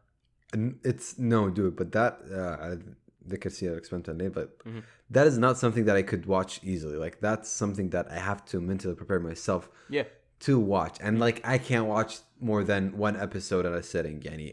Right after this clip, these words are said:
Speaker 2: Mm-hmm, mm-hmm.
Speaker 1: Like, حلقتين ورا بعض مستحيلة. I, I have to take, like, a one day break at least. <laughs>
Speaker 2: لأنه
Speaker 1: 'Cause it's just too, hits you too hard.
Speaker 2: Not only it hits you too hard, like, a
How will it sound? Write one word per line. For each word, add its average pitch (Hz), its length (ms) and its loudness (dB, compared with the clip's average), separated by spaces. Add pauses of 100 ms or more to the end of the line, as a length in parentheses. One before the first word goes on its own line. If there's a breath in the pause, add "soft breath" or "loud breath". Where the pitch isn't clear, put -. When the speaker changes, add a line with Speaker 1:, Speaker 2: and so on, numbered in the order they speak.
(140)
Speaker 2:
Mm-hmm, 117 120 -10
mm-hmm. 110 360 -16
Speaker 1:
Like, - 160 -10 (500)
حلقتين 110 400 6
ورا 107 120 8
بعض 104 340 6
مستحيلة. - 500 -6 (200)
I, 87 160 -2 (100)
I 107 80 6
have 104 260 6
to - 60 -18
take, 98 180 2
like, 98 200 0 (140)
a 101 80 2
one 101 260 6
day 101 160 4
break 101 280 4
at 143 120 0
least. 123 380 6 (120)
<laughs> - 120 -18
Speaker 2:
لأنه 180 380 0
Speaker 1:
'Cause - 220 6
it's - 160 -2
just - 320 -2
too, 135 180 8
hits 127 320 4
you 95 220 4
too 104 200 2
hard. 80 320 -2 (280)
Speaker 2:
Not 165 240 0
only 208 240 2
it 117 60 -6
hits 156 220 -8
you - 60 -18 (100)
too - 20 -8
hard, 104 220 -4
like, 110 200 -4
a 123 80 -2